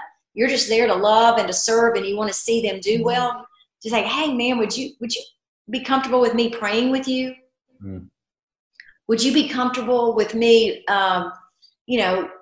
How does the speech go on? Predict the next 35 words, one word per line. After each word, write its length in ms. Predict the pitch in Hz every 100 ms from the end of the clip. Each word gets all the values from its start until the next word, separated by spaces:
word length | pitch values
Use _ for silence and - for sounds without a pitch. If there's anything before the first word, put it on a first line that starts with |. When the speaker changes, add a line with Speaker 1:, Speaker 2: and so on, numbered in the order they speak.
| _
Speaker 1:
inviting 460 | 233 220 233 240 226
you 100 | 226
to 160 | 214 185
a 40 |
Bible 280 | 202 220 226
study? 560 | - 214 214 214 214 - _ _ _ _
We're 120 | 214
just 140 | 208 220
gonna 260 | 202 -
go 240 | 208 202 196
through 440 | 202 214 202 185
one 200 | 202 202
Speaker 2:
Mm-hmm. 100 | 196
Speaker 1:
little 260 | 190 190 - -
passage 300 | 190 196 185
of 60 | 180
scripture. 460 | - 190 - 208
Would, 160 | 185 180
I'd 140 | 202 202
love 200 | 220 233
to 60 | 226
sit 200 | 233 202
down 120 | 190
and 100 | 180
break 160 | 196 202 185
that 100 | 180
out 260 | 190 -
with 180 | 415 -
you." 240 | 202 403 - _ _ - _ _ _
And 240 | 226 214 226
then 160 | 269 262
to 140 | 220
see 440 | - 240 226 208 214
men 540 | 233 269 262 254 226
who 280 | 208 208 180